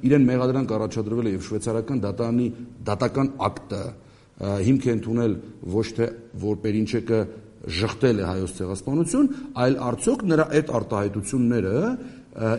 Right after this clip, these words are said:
իրականում ռասայական, ը, խտրականություն և, ը, այլատիացություն սերմանելու նպատակ ուներ։ Այսինքն այս առումով էլ համադրությունը մի քիչ անթույլատրելի է։ Երկրորդը, եթե մենք համեմատենք տասներեք թվականի ստորին պալատի վճիռը և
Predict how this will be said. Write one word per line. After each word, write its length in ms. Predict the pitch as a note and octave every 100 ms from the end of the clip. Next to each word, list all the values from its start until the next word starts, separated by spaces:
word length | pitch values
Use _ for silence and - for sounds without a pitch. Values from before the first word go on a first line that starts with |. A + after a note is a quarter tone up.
| A#2
իրականում 560 | A#2+ A#2 B2 D3+ G#3 A3 - - - A2
ռասայական, 600 | A2 B2 A#2+ C#3+ D#3 F3 - - - -
ը, 100 | G2+ G2 G2 G2 G2 G2+ G2 G2+ G2+ F#2
խտրականություն 600 | A#2 G#2+ A2 B2 A#2+ E3
և, 180 | C3 C3
ը, 320 | - - G#2+ G#2+ G#2+ - - - A2+
այլատիացություն 720 | A#2+ A2+ A#2 A2 - D#3+ B2 F#2+ -
սերմանելու 460 | - F#2+ F#2+ G2+ A#2
նպատակ 420 | F#2 G2 G#2 G2 G2+
ուներ։ 180 | D#2+ - - - -
Այսինքն 300 | G2 C#3+ D3 D3 - - B2+
այս 160 | C3 C#3+
առումով 280 | D3+ E3 G3
էլ 80 | A#2+
համադրությունը 680 | G2+ G2+ G2+ G#2 - D3 D#3
մի 120 | C#3+ -
քիչ 120 | C3+ - - A2
անթույլատրելի 600 | G#2+ B2 B2 B2 A2+ F#2+
է։ 60 | - - -
Երկրորդը, 500 | C3+ D#3 C#3+ - - - - - - - A2
եթե 260 | C3+ E3 B3
մենք 220 | A3+ C#3
համեմատենք 680 | B2 C3+ C3 C3 D3 B2+ - - - -
տասներեք 460 | C3+ C3+ C#3 C#3+ -
թվականի 500 | A#2 G#2+ F#2 G#2 G2+
ստորին 340 | - B2 B2+
պալատի 340 | G#2 G2+ G2+ G#2
վճիռը 360 | F#2+ - F#2+ F#2
և 220 | G2 G2